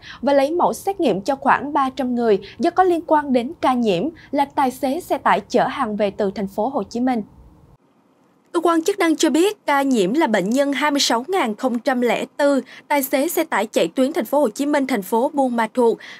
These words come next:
Vào ngày tám tháng bảy, bệnh nhân này chạy xe tải chở hàng từ bến xe miền Đông thành phố Hồ Chí Minh về thành phố Buôn Ma Thuột. Ngày chín tháng bảy, khi lưu thông đến đoạn huyện Đắk Lắk,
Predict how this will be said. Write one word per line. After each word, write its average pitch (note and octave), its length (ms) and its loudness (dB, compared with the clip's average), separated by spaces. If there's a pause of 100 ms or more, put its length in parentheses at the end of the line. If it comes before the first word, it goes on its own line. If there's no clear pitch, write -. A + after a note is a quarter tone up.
Vào D4 140 2
ngày D4 120 0
tám C4+ 280 -4
tháng D4+ 200 -6
bảy, B3 300 2 (220)
bệnh C4+ 120 0
nhân E4 160 2
này D4+ 140 2
chạy G#3+ 260 0
xe C4 160 -2
tải G#3 220 0
chở A3 240 0
hàng C4 320 -2
từ A3+ 200 0
bến G#3+ 200 -2
xe C4 260 -2
miền A3 160 -2
Đông A3+ 160 0
thành G#3+ 140 -4
phố A#3 140 -2
Hồ C4+ 140 -2
Chí B3 160 -4
Minh C4+ 220 2 (280)
về D4 120 4
thành D4+ 160 0
phố C4+ 360 0
Buôn C4+ 220 0
Ma A3 160 -2
Thuột. A3+ 220 0 (300)
Ngày C#4 260 2
chín C4 240 -2
tháng D#4+ 140 -4
bảy, A3+ 180 0
khi E4 160 -2
lưu E4 300 2
thông E4 200 0
đến C#4 220 0
đoạn G3+ 300 -2
huyện F#3 340 -2
Đắk D4+ 300 -4
Lắk, C#4+ 160 0